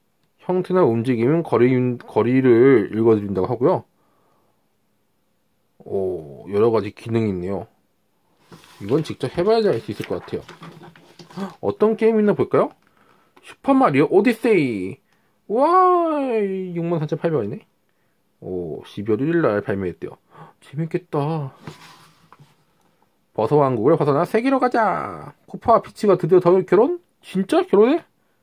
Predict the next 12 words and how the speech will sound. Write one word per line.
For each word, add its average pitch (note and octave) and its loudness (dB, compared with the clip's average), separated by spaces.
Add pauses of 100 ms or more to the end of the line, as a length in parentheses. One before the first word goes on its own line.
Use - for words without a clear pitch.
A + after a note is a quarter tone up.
(640)
축의금 A#3+ -2
줄까? G#3+ 0 (460)
자, G#3+ -2
그리고요, F3+ 4 (160)
모다 C#3+ 2
던지기와 C3 0
캡처할 F#3+ -2
수 - -8
있는 D3+ -2
그런 B2 0
액션도 G#2+ -4
가능하대요. F#2+ -8